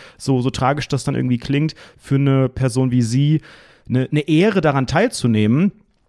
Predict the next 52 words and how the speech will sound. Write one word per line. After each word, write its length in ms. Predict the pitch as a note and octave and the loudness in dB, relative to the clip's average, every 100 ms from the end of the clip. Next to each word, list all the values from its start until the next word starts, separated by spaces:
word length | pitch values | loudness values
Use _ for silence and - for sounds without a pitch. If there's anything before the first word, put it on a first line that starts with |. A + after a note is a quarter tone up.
| _ - | _ -4
Ich 100 | C#3 | 0
weiß 160 | D#3 D#3 | 2 2
nicht, 120 | D#3 | 2
ob 100 | C#3+ | 0
es 100 | C3+ | 0
ihr 80 | C3+ | 0
gut 220 | D#3+ F3 | 2 2
getan 340 | F#3+ F3+ E3 | 0 0 0
hätte 320 | D#3 D#3 D#3 - | 0 0 0 0
oder 240 | C3+ A#2+ | 2 2
nicht. 260 | A#2 A3+ - | 2 2 0
Das 140 | - | -4
kann 140 | - | -2
man 160 | C3+ B2+ | -2 0
sehr 160 | A#2+ B2+ | 0 -2
schwer 720 | - - - G#2 B2 C#3+ F3 | -4 -8 -8 -4 0 2 0
prognostizieren, 1080 | - C#3 C#3+ C3 - A#2 - C#3+ E3+ G#3 | -2 -4 -2 -2 -2 -6 -6 -2 0 2
weil 140 | B2 B2 | 0 0
ja 80 | A#2 | 0
auch 120 | B2 | -2
schon 200 | - B2+ | -2 -2
einige, 400 | A2+ C#3+ C#3+ B2+ | -2 0 0 2
wo 60 | |
man 140 | B2+ B2+ | 2 0
eben 240 | A#2 A#2+ | 0 0
genau 280 | A#2 A#2 B2 | 2 2 2
sowas 340 | G#2+ C3+ C3+ | 2 2 0
im 100 | C3 | -2
Vorfeld 360 | A#2+ C3 C3 A#2+ | -2 -2 -2 -4
gedacht 340 | G#2+ C3+ - | -4 -4 -4
hat, 180 | D#3 - | -4 -4
ah, 280 | - A#2+ B2 | -4 -4 -4
das 100 | A2 | -6
ist 160 | A#2 - | -8 -12
doch 100 | - | -8
hier 140 | A#2 | -6
die 100 | G#2+ | -6
Zicke 260 | - D#3 - | -4 -4 -4
und 140 | B2+ | -6
so, 100 | - | -4
die 60 | B2 | -4
konnten 280 | - D3 C#3 | -2 -2 -4
sich 140 | A#2+ | -6
ganz 220 | C3 A2+ | -4 -4
gut 300 | - F3 - | 0 0 0
positionieren. 640 | - E3+ E3+ - F3 F3 F#3+ | -2 0 0 -2 0 0 0
Auf 140 | - | -2
jeden 180 | C#3+ E3 | -2 -2
Fall 280 | - D3 C#3+ - - - - | -2 -2 -2 -6 -20 -20 -14
hätte 260 | - C#3+ C#3+ | -6 -4 -2
es 260 | C3+ - - | -2 -4 -2
ordentlich 380 | D3+ E3+ C3+ | 0 0 -2